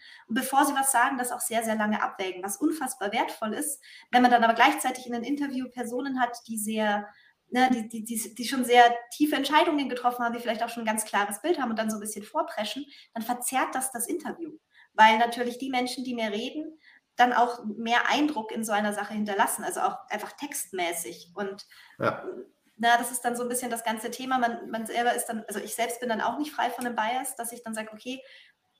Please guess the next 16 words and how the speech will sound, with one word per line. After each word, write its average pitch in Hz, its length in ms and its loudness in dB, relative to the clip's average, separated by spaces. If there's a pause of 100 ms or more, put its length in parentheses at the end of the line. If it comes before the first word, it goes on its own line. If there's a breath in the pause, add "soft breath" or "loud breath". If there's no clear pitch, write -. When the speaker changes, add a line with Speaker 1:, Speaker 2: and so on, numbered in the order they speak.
Speaker 1:
ich - 340 -16
gewichte 294 380 0
dann 240 120 6
trotzdem 269 300 -4
das, 269 180 2
dass 247 140 -6
die 240 120 -8
Person, 226 340 -2
die 254 80 -2
viel 285 200 -2
geredet 247 380 -4
hat, 247 120 -4
vielleicht 233 360 -2
ein 233 60 -8
bisschen 226 260 -4
mehr 254 240 0